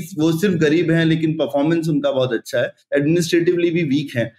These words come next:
तो इन पे प्रेशर पड़ेगा कि भाई आप भी अपने थोड़ा सा घर का बजट ठीक से चलाइए और अपने फाइनेंसेस को थोड़ा सा बेहतर रन कीजिए, तो सब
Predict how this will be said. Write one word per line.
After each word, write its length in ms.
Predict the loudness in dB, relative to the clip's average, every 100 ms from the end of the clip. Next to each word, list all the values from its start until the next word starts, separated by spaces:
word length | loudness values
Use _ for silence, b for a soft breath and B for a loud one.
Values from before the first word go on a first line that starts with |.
| b
तो 120 | -2
इन 160 | 0 0
पे 160 | 0 0
प्रेशर 300 | 2 2 0
पड़ेगा 320 | 2 2 2
कि 160 | 0
भाई 180 | 0 2
आप 220 | 2 0 0
भी 80 |
अपने 360 | -2 -2 -2 0
थोड़ा 360 | 0 -2 -2 0
सा 180 | 0
घर 280 | -2 0 -2
का 120 | 0
बजट 400 | 0 0 0 -2
ठीक 140 | -4 -2
से 120 | 0
चलाइए 440 | 2 2 2 2
और 380 | 2 2 0 0
अपने 300 | -2 -2 -4
फाइनेंसेस 680 | -2 0 0 0 -4 -10 -18 _ -4
को 120 | -4
थोड़ा 260 | -2 -2
सा 140 | 0 0
बेहतर 520 | 0 0 0 -2 -4 _ -2
रन 260 | 2 2 2
कीजिए, 260 | -2 -2
तो 260 | -6 -4 -4
सब 220 | -4 -6